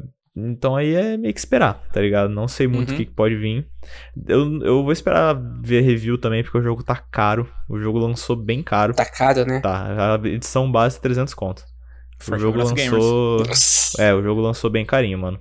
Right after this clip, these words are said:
Speaker 1: Então eu vou ver se a galera falando que é bom. Esperar sair um review, tipo, "Ah, se você gosta do Life is Strange um, compra esse jogo." Aí eu, aí eu compro, mas de, de, de resto,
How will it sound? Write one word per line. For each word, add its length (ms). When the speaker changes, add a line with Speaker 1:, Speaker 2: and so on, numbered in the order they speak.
Speaker 1:
Então 340
eu 60
vou 200
ver 160
se 120
a 40
galera 200
falando 180
que 100
é 40
bom. 580
Esperar 340
sair 160
um 20
review, 340
tipo, 220
"Ah, 120
se 80
você 200
gosta 360
do 80
Life 160
is 80
Strange 340
um, 160
compra 280
esse 140
jogo." 220
Aí 160
eu, 240
aí 100
eu 100
compro, 360
mas 220
de, 200
de, 540
de 80
resto, 640